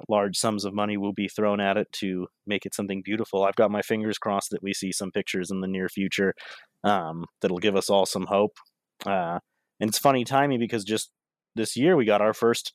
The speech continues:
official member to the motor pool in Japan, um, with a great little tribute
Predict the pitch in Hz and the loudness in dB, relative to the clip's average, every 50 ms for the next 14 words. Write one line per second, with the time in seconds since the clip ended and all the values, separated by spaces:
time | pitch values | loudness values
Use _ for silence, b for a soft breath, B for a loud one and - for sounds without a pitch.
0 | _ _ - 104 - - 117 - - 113 104 107 107 110 127 120 113 107 101 - | _ _ -6 -4 0 0 0 2 2 0 0 2 2 0 2 2 2 2 2 0
1 | 104 104 104 113 139 170 156 - - 120 117 127 127 B B B B B B B | -2 0 4 4 6 6 4 2 2 2 2 2 0 B B B B B B B
2 | - 123 170 202 180 127 113 - - 110 98 95 95 95 95 95 - _ - 110 | 0 2 4 4 4 2 0 0 -2 -2 0 0 0 0 -2 -4 -8 _ 0 2
3 | 104 104 95 92 90 90 92 92 - - - 95 101 110 92 - 101 113 - - | 2 2 2 0 -2 -4 -6 -8 -10 -8 -6 -4 -2 0 2 2 2 2 2 0
4 | 107 101 98 101 101 101 - _ - - - 110 226 104 196 196 - | 0 0 2 2 0 -2 -4 _ -8 -4 -2 -2 0 0 0 -2 -2